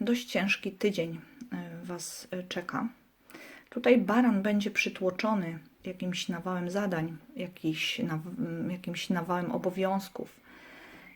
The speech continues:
I barany mogą też mieć świadomość tego, że trzeba będzie to przetrwać i zagłębić się w sprawy dla siebie najważniejsze. Ym, poza tym będzie baranom się wydawało,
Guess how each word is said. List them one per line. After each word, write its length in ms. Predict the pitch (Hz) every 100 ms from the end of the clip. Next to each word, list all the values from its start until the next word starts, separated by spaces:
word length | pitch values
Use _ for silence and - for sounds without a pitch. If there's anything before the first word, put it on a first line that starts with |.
| -
I 380 | - 185 185 185 185 -
barany 360 | 180 185 220 254
mogą 280 | 220 190 196
też 240 | 240 -
mieć 200 | 202 202
świadomość 840 | - 190 170 226 320 202 - -
tego, 440 | - 196 180 170 208
że 120 | 196
trzeba 300 | 185 - 247
będzie 300 | 214 226 226
to 140 | 220
przetrwać 720 | 190 - - - - 120 120 -
i 60 | 196
zagłębić 680 | 196 180 196 240 202 175 160
się 140 | -
w 60 | 160
sprawy 380 | - - 185 180
dla 160 | 170
siebie 260 | - 185 180
najważniejsze. 760 | 175 170 170 165 156 - - - - _ _ - - - - - - - - - - - -
Ym, 640 | 180 175 175 180 175 180 - _ _
poza 340 | - 180 240 -
tym 340 | - 175 180
będzie 360 | 180 208 349 277
baranom 520 | 233 196 185 196 180
się 140 | 185 190
wydawało, 840 | 185 180 175 160 151 156 156